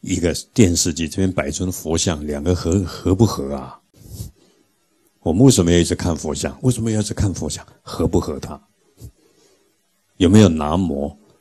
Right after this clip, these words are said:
有没有身口意跟佛的身口意合为一体？这个叫一心念佛。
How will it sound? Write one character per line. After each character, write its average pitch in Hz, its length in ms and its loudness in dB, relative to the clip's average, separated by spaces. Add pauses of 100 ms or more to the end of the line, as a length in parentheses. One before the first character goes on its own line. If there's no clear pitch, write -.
有 82 140 2
没 104 100 8
有 104 80 10
身 113 280 4
口 78 240 -2
意 87 220 0 (160)
跟 104 160 0
佛 87 240 4
的 90 120 6
身 98 260 0
口 73 220 -8
意 85 100 0
合 78 180 -4
为 78 160 -2
一 80 120 2
体？ - 260 -4 (260)
这 82 140 -6
个 76 60 -4
叫 73 260 -4
一 113 100 0
心 87 280 0
念 78 180 0
佛。 - 180 -18